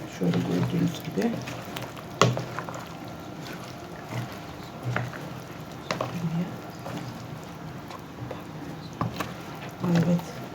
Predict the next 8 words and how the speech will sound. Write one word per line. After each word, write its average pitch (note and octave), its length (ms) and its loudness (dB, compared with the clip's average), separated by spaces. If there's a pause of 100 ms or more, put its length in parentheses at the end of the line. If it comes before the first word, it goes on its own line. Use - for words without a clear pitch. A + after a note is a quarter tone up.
(440)
Arkadaşlar, G3 380 6
kabartma F#3 380 12
tozu F#3 280 6
koyacağım D#3 440 6
tabii D#3 240 2
ki. G3+ 120 0
Bir - 460 4
tane. F3 300 4